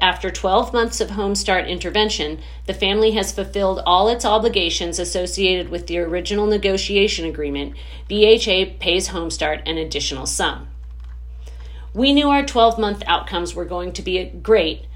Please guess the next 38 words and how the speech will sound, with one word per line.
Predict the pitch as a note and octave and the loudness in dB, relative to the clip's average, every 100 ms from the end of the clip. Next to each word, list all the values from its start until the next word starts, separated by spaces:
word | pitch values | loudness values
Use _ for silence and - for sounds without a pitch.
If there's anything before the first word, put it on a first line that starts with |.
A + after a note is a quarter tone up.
| - | -6
but | - | 2
I'm | F#3+ G#3+ | 4 4
a | G#3 | 2
little | G3 A3 | 4 4
bit | A3+ A#3+ | 6 4
of | A#3+ | 2
a | |
skeptic | C#4+ - F#3+ - F3+ F3+ | -2 0 0 2 -2 -2
and | F3 F3 | -4 -2
wasn't | F#3+ A3+ - | -2 0 0
sh-, | - | -2
certain | - B3 A3+ F#3+ | -2 0 0 0
we | F3+ E3+ | -2 -2
were | F3 | -2
ju-, | E3+ F#3+ F3 - G3+ | -2 0 0 -2 -4
we | A3 | -2
weren't | G#3 C4 A#3+ | 2 0 0
just | A3 G#3+ | -2 -4
kicking | - A3+ A3 A#3+ B3 A#3 | -2 -2 0 0 0 -4
the | - G#3 | -4 -4
can | G#3 G#3+ F3+ F#3 F#3+ | -2 -2 0 -2 -4
down | E3+ E3+ F3+ | -4 -2 -2
the | G3 | -4
street, | - A#3+ E3 - - - - - | -4 -2 -2 -6 -12 -14 -12 -6
and | F#3+ | -2
these | G#3+ G#3+ | -2 0
families | - A3 A3 G3+ G3 G3 - - - | 4 6 6 2 0 -2 -8 -10 -2
were | G#3 | 2
getting | A3 G#3+ G3+ F#3+ - | 4 4 2 -2 -4
evicted | G#3 G3 - F3+ F3 | -2 -2 -2 -4 -2
a | F3+ | -4
year | D#3+ E3+ E3+ | -2 -4 -4
and | E3 E3+ | -4 -4
a | |
day | D#3+ D3+ D3 | -2 -2 0
later," | F#3+ F3 D3 | 0 0 -2
Pritchard | - C#3+ - C3 | -6 -8 -6 -6
says. | - B2 C3+ - | -4 -4 -4 -8